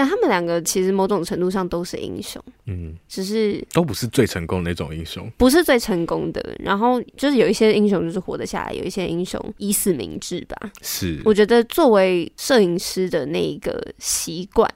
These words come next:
Speaker 2: 嗯。
Speaker 1: 那个念想，
Speaker 2: 那个本能。
Speaker 1: 就是，对，就像他看到即将出现的那一道光，他就知道他必须要把握那一道光，留下他所能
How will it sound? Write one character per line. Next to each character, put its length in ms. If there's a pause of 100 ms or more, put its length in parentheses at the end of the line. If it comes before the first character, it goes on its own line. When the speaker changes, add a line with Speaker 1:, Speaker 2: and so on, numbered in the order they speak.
(140)
Speaker 2:
嗯。 340 (200)
Speaker 1:
那 80
个 80
念 320
想， 80
Speaker 2:
那 80
个 60
本 100
能。 60
Speaker 1:
就 120
是， 420 (200)
对， 440 (140)
就 100
像 220
他 180
看 220
到 420
即 160
将 180
出 140
现 140
的 80
那 100
一 80
道 200
光， 280 (200)
他 120
就 120
知 180
道 180
他 140
必 140
须 120
要 120
把 260
握 160
那 100
一 80
道 220
光， 260 (380)
留 180
下 220
他 480
所 240
能 180